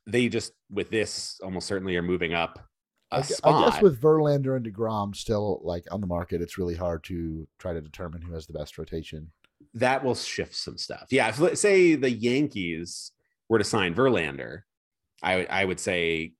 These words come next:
Speaker 1: Cole, Verlander, Nestor, Severino. That's, that's in the top five. Uh,
Speaker 2: The Braves.
Speaker 1: if the Mets
Speaker 2: I'd
Speaker 1: can
Speaker 2: put
Speaker 1: get
Speaker 2: Braves.
Speaker 1: DeGrom back, that's, that's still probably a top five. Braves,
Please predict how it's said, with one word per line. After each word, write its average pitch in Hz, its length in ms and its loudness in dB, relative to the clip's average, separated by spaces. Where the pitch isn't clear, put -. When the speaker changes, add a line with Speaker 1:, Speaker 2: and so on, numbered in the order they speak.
Speaker 1:
Cole, 95 360 0
Verlander, 87 920 -4
Nestor, 87 640 -2
Severino. 92 800 -2
That's, - 400 -8
that's 101 200 -4
in 107 80 -4
the 101 60 -4
top 98 280 0
five. 107 560 -2
Uh, 82 580 -2
Speaker 2:
The 92 80 -20
Braves. 113 420 0
Speaker 1:
if 127 360 0
the 139 100 4
Mets 117 580 0
Speaker 2:
I'd 107 60 0
Speaker 1:
can 127 100 0
Speaker 2:
put 117 60 0
Speaker 1:
get 120 200 2
Speaker 2:
Braves. 80 200 -8
Speaker 1:
DeGrom 98 460 -2
back, 131 400 -2
that's, - 560 -8
that's 92 180 -6
still 107 680 -2
probably 104 380 0
a 101 40 0
top 107 300 -2
five. 110 440 0
Braves, 156 880 0